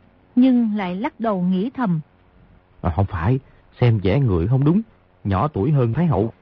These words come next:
Speaker 2: thì làm phi tần của Sùng Trinh hoàng đế thì sao được?"
Speaker 1: Nico áo trắng khóc lóc cực kỳ bi thiết, cơ hồ ngất đi.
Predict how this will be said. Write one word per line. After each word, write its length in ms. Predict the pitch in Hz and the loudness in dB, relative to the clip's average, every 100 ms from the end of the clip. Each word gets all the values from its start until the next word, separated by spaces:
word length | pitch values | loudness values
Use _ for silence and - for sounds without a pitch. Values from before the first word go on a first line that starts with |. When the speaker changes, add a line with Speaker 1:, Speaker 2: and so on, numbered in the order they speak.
| _ | _
Speaker 2:
thì 60 | 98 | -2
làm 300 | 95 90 92 | 0 0 -2
phi 240 | - 127 | -2 -2
tần 300 | 120 90 90 | 0 -2 -2
của 140 | 85 143 | -4 -4
Sùng 200 | 139 90 | -2 -2
Trinh 140 | - | -2
hoàng 180 | 113 90 | 0 0
đế 120 | 104 185 | 0 2
thì 60 | 127 | 0
sao 120 | 131 123 | 0 2
được?" 240 | 107 151 - _ _ _ _ | 2 2 -4 _ _ _ _
Speaker 1:
Nico 280 | 247 262 254 | 2 2 0
áo 180 | - 269 - | 0 -2 -2
trắng 240 | 247 262 320 | 0 0 0
khóc 200 | 370 311 | -4 -2
lóc 160 | 349 - - | -4 -4 -4
cực 280 | 208 - | -4 -4
kỳ 200 | - 214 | -2 -2
bi 240 | 170 262 269 | 0 0 -2
thiết, 300 | - 339 415 _ _ _ | -2 -2 -2 _ _ _
cơ 160 | 294 277 | 0 0
hồ 280 | 240 214 165 | 2 0 2
ngất 300 | 208 - 220 | 0 0 0
đi. 200 | 240 | 0